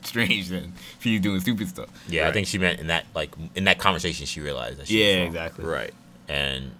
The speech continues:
Speaker 2: wow, what, what the future holds with Doctor Strange when you set him up like that. Um,
Speaker 1: Yeah, we'll, we'll talk more about Doctor Strange's future probably later.
Speaker 2: So
Speaker 1: We'll
Speaker 2: what
Speaker 1: talk
Speaker 2: do
Speaker 1: about
Speaker 2: we,
Speaker 1: the future
Speaker 2: so,
Speaker 1: of the rest.
Speaker 2: so what do we make of the, let's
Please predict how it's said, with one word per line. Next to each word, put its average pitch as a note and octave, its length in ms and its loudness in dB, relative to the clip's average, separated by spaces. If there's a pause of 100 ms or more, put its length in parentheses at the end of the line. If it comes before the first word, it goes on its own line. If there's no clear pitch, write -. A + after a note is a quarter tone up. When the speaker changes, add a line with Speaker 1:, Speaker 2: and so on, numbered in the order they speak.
(440)
Speaker 2:
wow, C2 400 2
what, F#2 280 2
what E2+ 300 -2
the D2 120 -4
future F2 280 -4
holds D2+ 220 0
with C#2+ 80 -6
Doctor - 180 -4
Strange D2+ 300 -6 (100)
when C#2+ 140 -8
you C2+ 140 -8
set D#2 200 -4
him C#2+ 160 -8
up C2+ 120 -6 (180)
like C2+ 140 -4
that. C#2+ 260 -2 (640)
Um, C#2+ 400 0 (220)
Speaker 1:
Yeah, G#2 300 4 (200)
we'll, A2+ 300 2
we'll A#2+ 160 4
talk G#2+ 180 8
more F2+ 140 2
about D#2+ 180 -6
Doctor D#2+ 180 -8
Strange's - 400 -14
future - 340 -12 (220)
probably A#1 300 -10
later. A1 160 -12 (300)
Speaker 2:
So B2+ 140 2
Speaker 1:
We'll C3 80 10
Speaker 2:
what - 20 12
Speaker 1:
talk D3+ 80 12
Speaker 2:
do D#3+ 60 6
Speaker 1:
about - 20 6
Speaker 2:
we, D#3 80 8
Speaker 1:
the C#3+ 60 6
future F2+ 200 -4
Speaker 2:
so, B2+ 60 2
Speaker 1:
of B2 80 8
the G#2 60 2
rest. - 120 -2
Speaker 2:
so C3 100 4
what D3 100 8
do D#3 40 8
we D3 100 6
make C#3 220 8
of B2 140 6
the, A2+ 160 2
let's A#2 220 4